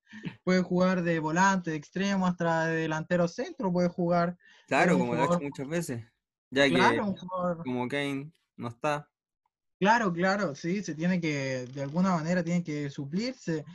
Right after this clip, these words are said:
Speaker 1: Y Lucas Moura no siempre está al nivel, entonces Son es una muy buena carta de cara a,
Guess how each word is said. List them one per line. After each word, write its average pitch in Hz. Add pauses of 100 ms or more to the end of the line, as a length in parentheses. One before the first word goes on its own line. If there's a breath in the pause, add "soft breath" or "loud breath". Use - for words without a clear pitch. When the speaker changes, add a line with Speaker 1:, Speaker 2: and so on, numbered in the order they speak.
(220 loud breath)
Speaker 1:
Y 151
Lucas 185
Moura 180
no 180
siempre 185
está 175
al 170
nivel, 160
entonces 170
Son 185
es 180
una 160
muy 165
buena 175
carta 165 (440 soft breath)
de 147
cara 165
a, 151